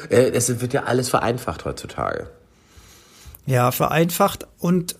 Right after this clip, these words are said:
Speaker 2: die Kompetenz verliert man ein Stück weit, ne? Also ich denk
Speaker 1: Ja, natürlich verliert man die
Speaker 2: Ja.
Speaker 1: Kompetenz, weil man be-, beschäftigt sich ja gar mit, mit den Dingen gar nicht mehr. Früher hat man auf eine Karte geguckt, man hat sich die Wege gemerkt, wenn man sie einmal gefahren ist. Das geht mir doch selber. Ich habe einen Orientierungssinn wie ein Blinder.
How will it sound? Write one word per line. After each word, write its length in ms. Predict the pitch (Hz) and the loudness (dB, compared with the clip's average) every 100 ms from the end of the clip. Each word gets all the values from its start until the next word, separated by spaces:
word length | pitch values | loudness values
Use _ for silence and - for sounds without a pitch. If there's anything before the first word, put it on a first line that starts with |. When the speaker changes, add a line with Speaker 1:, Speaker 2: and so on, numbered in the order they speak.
| - - | -6 -2
Speaker 2:
die 100 | 165 | 0
Kompetenz 640 | 190 185 - 190 156 - | 0 0 0 2 4 2
verliert 400 | - 151 131 135 | 2 2 2 0
man 160 | 131 123 | 0 0
ein 40 | |
Stück 280 | - 139 123 | -2 -4 -2
weit, 300 | 131 113 117 | -2 -2 -4
ne? 220 | 143 220 233 | -2 -2 -2
Also 220 | 160 151 | 0 0
ich 100 | - | 0
denk 200 | 175 - - | -4 -6 0
Speaker 1:
Ja, 140 | 160 | 4
natürlich 380 | 165 160 247 269 | 4 4 4 4
verliert 260 | - 127 117 | 4 4 2
man 100 | 101 | 4
die 60 | 147 | 4
Speaker 2:
Ja. 80 | |
Speaker 1:
Kompetenz, 460 | 127 82 85 87 82 | 4 0 -2 -2 -2
weil 80 | 107 | 0
man 120 | 127 | 0
be-, 60 | 139 | 0
beschäftigt 540 | 127 131 - 175 208 | 0 2 0 0 0
sich 160 | - 127 | 0 -2
ja 80 | 98 | -2
gar 180 | 85 82 | 0 -2
mit, 260 | 95 87 | -4 -4
mit 220 | 90 101 101 | -6 -6 -4
den 120 | 90 | -4
Dingen 200 | 87 87 | -4 -2
gar 180 | 78 76 | -4 -4
nicht 220 | 76 - | -8 -8
mehr. 260 | 71 65 - - - - - | -10 -10 -14 -20 -20 -18 0
Früher 200 | - 165 | 4 6
hat 60 | |
man 100 | 143 | 6
auf 120 | 135 | 4
eine 80 | 131 | 2
Karte 380 | 120 147 175 170 | 4 4 6 2
geguckt, 340 | 117 - 107 | 0 -2 -4
man 120 | 104 120 | 0 0
hat 100 | 127 | 0
sich 140 | 120 | 2
die 180 | 123 113 | 2 6
Wege 260 | 143 156 117 | 6 4 2
gemerkt, 420 | 90 87 82 - | 0 0 -2 -2
wenn 80 | 95 | -2
man 100 | 87 | -2
sie 120 | 82 | -2
einmal 240 | 82 82 | -4 -4
gefahren 480 | 78 - 82 73 71 | -6 -6 -4 -4 -4
ist. 200 | 67 - - - - | -8 -10 -14 -10 2
Das 180 | 175 - | 2 2
geht 160 | 156 | 0
mir 80 | 127 | 0
doch 80 | 110 | 2
selber. 260 | 170 165 | 2 2
Ich 120 | 107 170 | 2 0
habe 80 | 160 | 0
einen 80 | |
Orientierungssinn 920 | 147 151 151 147 220 220 131 107 120 127 | 0 2 4 4 4 4 4 2 0 2
wie 100 | 160 | 2
ein 40 | |
Blinder. 480 | 151 107 80 60 | 4 2 0 -6